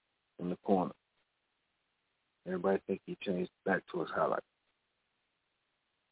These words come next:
Nobody will know the difference for at least a week. <laughs> But by then, the deal will be done.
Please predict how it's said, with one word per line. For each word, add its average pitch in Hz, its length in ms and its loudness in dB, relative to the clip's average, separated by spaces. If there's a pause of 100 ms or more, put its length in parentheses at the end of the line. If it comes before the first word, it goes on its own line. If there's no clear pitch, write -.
(480)
Nobody 175 440 2
will 175 200 2
know - 360 6 (240)
the - 80 4
difference - 360 -6 (960)
for 170 100 -2
at 170 60 0
least 185 240 4
a 170 40 -2
week. 170 220 0 (1120)
<laughs> 120 300 0 (1300)
But - 200 -2
by 90 140 4
then, 110 240 8
the 92 80 6
deal 110 220 6
will 92 140 6
be 85 160 -8
done. 82 200 -2